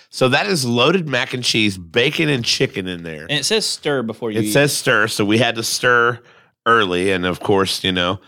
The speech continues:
Speaker 1: it's cheese and it's mac, so it was warm, and now it's not that warm. So it's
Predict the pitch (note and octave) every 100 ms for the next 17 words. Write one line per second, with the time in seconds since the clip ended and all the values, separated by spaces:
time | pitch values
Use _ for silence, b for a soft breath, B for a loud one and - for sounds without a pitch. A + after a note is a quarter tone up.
0 | b b b _ - G#2+ A2 - C3+ G#2+
1 | F#2+ G#2 G#2 G2 G#2+ G2 F#2+ F2+ F#2 -
2 | F#2+ F2+ F2 C#2+ F#2 F2 G2 G2 G#2 G2
3 | F#2+ F#2 F#2 - F#2 F#2 F2 E2 E2+ E2+
4 | F#2+ - F2+ - -